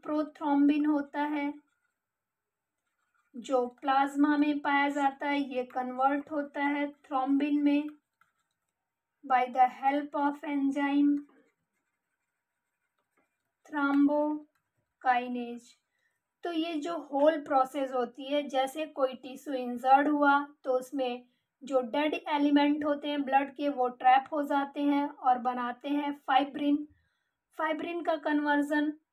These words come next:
और एक तरीके से होता है प्लाज्मा में इनएक्टिव फाइब्रिनोजन होता है, वो thrombin की प्रेजेंस में फाइब्रिन में कन्वर्ट हो जाता है। और एक इनएक्टिव सब्सटेंस प्लाज्मा में होता है जिसे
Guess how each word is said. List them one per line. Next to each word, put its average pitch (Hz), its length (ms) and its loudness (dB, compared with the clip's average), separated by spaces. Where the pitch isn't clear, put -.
और 285 180 0
एक 302 220 -4
तरीके 302 420 -2
से 302 120 -8
होता 294 280 -2
है 285 140 2
प्लाज्मा 247 520 0
में 294 320 0
इनएक्टिव 294 560 -2
फाइब्रिनोजन 254 760 -2
होता 285 320 -2
है, 285 200 -2
वो 262 180 -8
thrombin 269 680 -4
की 294 140 -6
प्रेजेंस 285 580 -4
में 294 160 -6
फाइब्रिन 285 580 2
में 302 160 -2
कन्वर्ट 262 540 4
हो 285 100 0
जाता 285 420 -2
है। 294 300 -2
और 302 200 0
एक 311 220 -2
इनएक्टिव 320 500 -2
सब्सटेंस 302 680 -6
प्लाज्मा 269 520 2
में 285 160 4
होता 285 280 2
है 277 100 -4
जिसे 262 400 -10